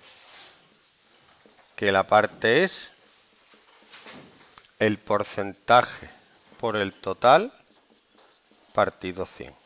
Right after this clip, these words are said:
Se puede despejar de ahí. Entonces la parte sería el porcentaje veinticinco por veintiocho partido cien, que es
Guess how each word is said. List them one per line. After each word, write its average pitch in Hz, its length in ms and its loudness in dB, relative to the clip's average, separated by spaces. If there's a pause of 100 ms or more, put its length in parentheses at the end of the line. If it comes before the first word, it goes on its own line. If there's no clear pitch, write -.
(180)
Se 104 140 -8
puede 98 280 -6
despejar 95 600 -4
de 92 100 -4
ahí. 147 220 -4 (880)
Entonces 101 540 -10
la 92 160 0
parte 95 400 -4
sería 151 560 -4 (1800)
el 110 160 -4
porcentaje 101 840 -4 (1400)
veinticinco 110 1300 -8 (200)
por 123 280 -4 (680)
veintiocho 110 880 -10 (800)
partido 95 500 -4
cien, 123 340 -12 (380)
que 101 280 -2
es - 280 -10